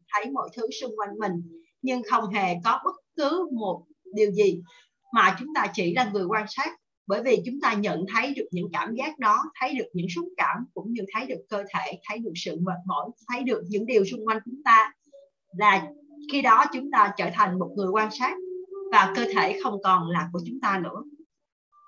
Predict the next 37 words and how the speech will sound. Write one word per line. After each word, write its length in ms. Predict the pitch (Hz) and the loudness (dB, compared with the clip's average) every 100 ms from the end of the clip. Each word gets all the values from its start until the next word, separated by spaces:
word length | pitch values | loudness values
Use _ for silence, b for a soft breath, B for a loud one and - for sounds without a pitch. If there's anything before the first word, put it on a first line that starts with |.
| _ 240 | _ 8
Và 340 | 226 202 - - _ | 10 10 6 -4 _
đối 180 | 240 262 | -2 2
với 260 | 262 247 311 | 2 2 0
siêu 200 | - 254 | -2 -2
nhiên 340 | 226 233 226 185 | 0 -2 -2 -4
cũng 260 | 208 170 247 | -2 -2 0
như 160 | 247 208 | 0 0
đối 220 | 190 240 | -2 -2
với 180 | 254 285 | -4 -2
các 120 | 311 302 - | -4 -6 -8
cảm 340 | - - 262 | -8 -8 -12
xúc 220 | - 359 359 _ | -6 -6 -6 _
cũng 140 | 185 | -4
như 100 | 233 | -4
trạng 240 | - 180 175 214 | -4 -6 -6 -2
thái 220 | 233 320 - _ _ - 277 | 0 -2 -10 _ _ -8 2
thì 140 | 214 | 4
rõ 200 | 196 - | 6 4
ràng, 360 | 254 220 202 185 _ _ _ _ _ _ - _ _ - - | 4 2 2 -2 _ _ _ _ _ _ -20 _ _ -16 4
à, 220 | 208 202 | 6 6
hình 220 | 202 185 - | 2 -2 0
ảnh 360 | 175 196 285 | 0 0 0
mà 280 | 285 214 190 240 | 4 4 4 -2
tiến 140 | 262 - | -8 -4
sĩ 200 | 190 220 | -2 -2
Joe 280 | 240 233 190 | 2 2 0
Vitale 560 | 175 - 214 208 202 190 | -4 4 4 4 0 -2
đã 100 | 196 | -2
đưa 160 | 220 | -2
cho 100 | 214 226 - | -2 -4 -6
chúng 160 | 240 254 | -8 -8
ta 60 | 220 | -2
thấy, 220 | 208 233 233 | -2 -2 -4
đó 80 | 247 | -6
là 60 | |
một 100 | 202 | -4
tấm 100 | - | -2